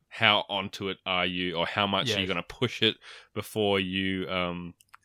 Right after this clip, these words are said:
Speaker 1: let your health, uh, you know, I'm a bit of a Leroy Jenkins with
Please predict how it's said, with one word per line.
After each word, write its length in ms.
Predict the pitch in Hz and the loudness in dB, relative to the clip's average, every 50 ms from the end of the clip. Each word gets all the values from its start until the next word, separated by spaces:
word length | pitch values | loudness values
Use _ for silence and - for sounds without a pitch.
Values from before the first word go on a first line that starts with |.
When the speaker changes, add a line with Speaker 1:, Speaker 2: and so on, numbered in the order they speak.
| _ - | _ -2
Speaker 1:
let 200 | 104 107 104 - | 2 2 4 4
your 160 | 98 101 92 | 4 2 2
health, 520 | 90 95 95 92 90 - - - - - _ - - - _ _ _ _ _ _ _ _ _ _ _ _ _ - | 4 4 4 4 2 -2 -8 -14 -20 -20 _ -20 -20 -20 _ _ _ _ _ _ _ _ _ _ _ _ _ -6
uh, 440 | 95 95 90 87 85 85 85 85 80 - - _ | -2 0 0 0 0 -2 -2 -4 -6 -8 -8 _
you 100 | 104 107 | 2 2
know, 80 | 107 | 4
I'm 180 | - 120 123 131 | 6 6 4 4
a 40 | 123 | 4
bit 260 | 107 120 113 110 - - | 2 2 0 0 0 -4
of 120 | 107 90 95 | -6 -4 -2
a 40 | |
Leroy 360 | 95 92 98 98 95 92 90 87 | 0 2 2 2 2 2 0 0
Jenkins 540 | - - 87 87 85 - 95 82 82 85 - | -2 -4 -4 -4 -4 -4 -6 -6 -6 -6 -8
with 120 | 95 - | -8 -8